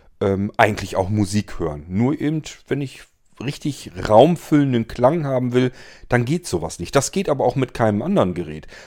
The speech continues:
Wenn ich mir nur einen Echo-Lautsprecher hier irgendwo in die Ecke stelle und höre damit Musik, bin ich damit jedenfalls absolut nicht zufrieden und das wäre so ungefähr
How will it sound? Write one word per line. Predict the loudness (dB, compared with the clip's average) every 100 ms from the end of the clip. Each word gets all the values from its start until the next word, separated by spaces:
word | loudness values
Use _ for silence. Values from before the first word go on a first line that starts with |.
| -8 0
Wenn | 0
ich | 0 0
mir | 0
nur | 2 0 0
einen | 0 0 -4
Echo-Lautsprecher | -8 -2 0 0 -4 -8 -10 -10 -8 -10
hier | -8 -8
irgendwo | -8 -10 -6 -6
in | -4
die | -6
Ecke | -6 -10
stelle | -6 -6 -4
und | -6 -2
höre | 0 0 0
damit | 0 -2
Musik, | -4 -4 -4 -6 -18 0
bin | 2 2 2
ich | -6 -6 -4
damit | 0 0 0 -2
jedenfalls | -6 0 -2 2
absolut | -2 0 0 2 0 -4
nicht | -10 -12
zufrieden | -14 -6 -2 0
und | 0
das | -2 -2
wäre | -2 -2 -2
so | -2
ungefähr | -2 -4 0 2 2